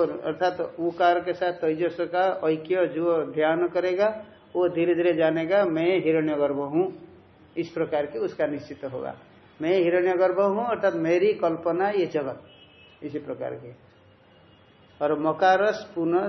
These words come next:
प्राज्ञम च, च का अर्थ नयते, मकार का उपासना करने से प्राज्ञ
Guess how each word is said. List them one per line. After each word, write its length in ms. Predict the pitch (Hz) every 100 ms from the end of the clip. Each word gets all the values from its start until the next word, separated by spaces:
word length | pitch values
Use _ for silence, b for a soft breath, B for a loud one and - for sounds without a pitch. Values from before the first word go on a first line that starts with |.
| 196
प्राज्ञम 760 | 156 139 139 - 175 180 175
च, 140 | 151 -
च 460 | 160 151 131 160 147
का 100 | 147
अर्थ 180 | 135 -
नयते, 960 | 185 143 131 120 165 160 135 - - - - 139
मकार 420 | 143 160 180 175
का 140 | 180
उपासना 580 | 170 160 165 160 170 165
करने 320 | 160 165 165 170
से 300 | 190 208 214
प्राज्ञ 560 | 214 147 143 135 160